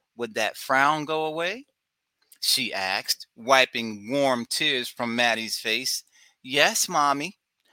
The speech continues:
Off they went, jumping, splashing, giggling. They stomped through big, small, and deep puddles, and even some teeny tiny ones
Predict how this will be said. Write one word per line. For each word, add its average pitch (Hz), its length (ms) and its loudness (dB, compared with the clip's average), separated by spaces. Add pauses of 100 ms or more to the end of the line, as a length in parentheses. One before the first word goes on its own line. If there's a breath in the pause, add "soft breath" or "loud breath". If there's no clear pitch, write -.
(260 soft breath)
Off 196 280 0
they 190 140 0
went, 151 420 -2
jumping, 117 500 0
splashing, 139 800 4
giggling. 180 680 0 (340 loud breath)
They 127 100 -2
stomped 151 460 6
through 151 160 -10
big, 156 320 0 (340)
small, 151 580 6
and 127 160 -2
deep 170 280 -10
puddles, 131 340 -6
and 117 160 -6 (100)
even 240 340 -8
some 123 280 -4
teeny 302 520 -6
tiny 202 420 0
ones 110 400 0